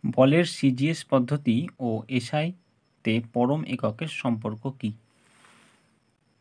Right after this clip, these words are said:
পেজ নম্বর তেত্রিশ, ডাইন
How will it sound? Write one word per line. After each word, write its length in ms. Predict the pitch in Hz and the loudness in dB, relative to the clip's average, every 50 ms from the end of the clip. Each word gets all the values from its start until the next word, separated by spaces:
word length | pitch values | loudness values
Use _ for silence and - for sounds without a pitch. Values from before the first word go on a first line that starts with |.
| _ _ _ _ _ _ _ _ _ _ _ _ _ _ _ _ _ _ _ _ _ _ _ _ _ _ _ _ _ - - _ - | _ _ _ _ _ _ _ _ _ _ _ _ _ _ _ _ _ _ _ _ _ _ _ _ _ _ _ _ _ -20 -20 _ 2
পেজ 180 | 156 156 147 143 | 2 2 4 4
নম্বর 320 | 156 156 151 151 156 151 - - | 2 2 2 2 0 -2 -4 -2
তেত্রিশ, 600 | 135 123 - - - 120 135 185 208 - - - _ _ _ _ _ _ _ _ _ _ _ _ _ _ _ _ _ _ _ _ _ _ _ _ _ _ _ _ _ _ - - _ _ - | -4 -4 -4 -2 -4 -2 -2 -2 -6 -8 -12 -20 _ _ _ _ _ _ _ _ _ _ _ _ _ _ _ _ _ _ _ _ _ _ _ _ _ _ _ _ _ _ -20 -20 _ _ -2
ডাইন 420 | 131 117 117 117 117 131 147 156 | 2 6 6 6 6 6 2 -2